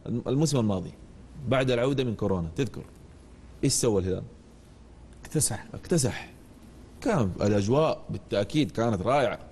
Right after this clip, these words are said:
Speaker 1: مجهزة للفريق. هنا الأجواء الآن في الفرق هذه كيف ستكون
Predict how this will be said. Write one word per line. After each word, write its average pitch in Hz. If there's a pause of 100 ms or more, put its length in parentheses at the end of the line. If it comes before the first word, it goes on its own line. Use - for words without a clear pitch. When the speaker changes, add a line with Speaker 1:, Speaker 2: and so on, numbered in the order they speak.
(400)
Speaker 1:
مجهزة 101 (520)
للفريق. 104 (120)
هنا 208
الأجواء 139
الآن 143 (120)
في -
الفرق 110
هذه 90 (800)
كيف 143
ستكون 139